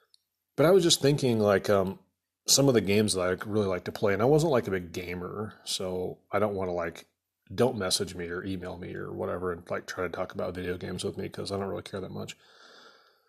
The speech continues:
But I was just thinking back to some of the, like, fun games <clears throat> that I,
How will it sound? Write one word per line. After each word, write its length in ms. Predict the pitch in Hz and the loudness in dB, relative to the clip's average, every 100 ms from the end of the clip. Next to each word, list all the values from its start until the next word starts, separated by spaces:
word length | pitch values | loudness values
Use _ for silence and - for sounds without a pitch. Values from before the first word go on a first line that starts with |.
| _ _ _ _ | _ _ _ _
But 80 | 151 | 8
I 20 | |
was 100 | 185 | 8
just 120 | 196 | 8
thinking 220 | 170 143 113 | 6 4 6
back 160 | 113 | 4
to 80 | 110 | 4
some 180 | - 120 | 2 4
of 60 | |
the, 60 | 101 | 4
like, 180 | 95 - | 2 -2
fun 260 | - 110 | -2 0
games 380 | 95 92 90 92 - _ _ _ _ | 0 -4 -4 -8 -10 _ _ _ _
<clears throat> 440 | _ _ _ - | _ _ _ 0
that 760 | 151 - 127 87 - - 123 117 | 2 4 4 2 -6 -6 2 6
I, 340 | 104 92 92 | 6 4 0